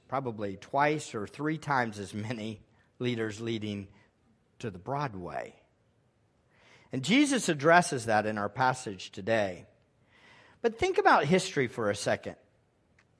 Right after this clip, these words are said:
Think of the millions of people that have been led astray by just a few leaders. Leaders like Hitler. Millions and millions of people were killed, causing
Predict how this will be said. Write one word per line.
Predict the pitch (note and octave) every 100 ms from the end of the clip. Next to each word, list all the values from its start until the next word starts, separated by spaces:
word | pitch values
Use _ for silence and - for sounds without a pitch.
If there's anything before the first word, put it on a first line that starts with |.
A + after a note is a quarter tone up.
| _ - _ _ _
Think | D4 F#4
of | C#4+
the |
millions | F3 C#3+ E3 G#3 B3 B3+ C4 A3
of | G#3 -
people | - F#3+ F#3 - G#2
that | G2 B2
have | A#2+ C#3+ B2+
been | C3 C3
led | C3 E3
astray | F3+ - - D3 A#2+ A#2
by | A2+ A2+
just | B2 C#3 -
a | A2+
few | - C#3+ C#3+ D3 C#3 A#2+ _ _ -
leaders. | A#2 B2 G#2 E2 - - - - _ _ _ _ _ _ _ -
Leaders | C3+ C3 A2
like | B2 A#2+ -
Hitler. | D#3+ - G2+ D#2+ - _ _ _ _ _ _ _ _ _ _ _ _ _ _ _ _ _
Millions | C3 D#3+ F3 C3+ F2+ E2 - - -
and | G#2 A2
millions | C3 D3 C3+ G2+ E2+
of | F2+
people | - B2 A#2 F2
were | E2
killed, | - - G#2 D#2 - _ _ _ _ _ _ _ _ _ _ _ _ -
causing | A#2+ A#2 G#2+ G2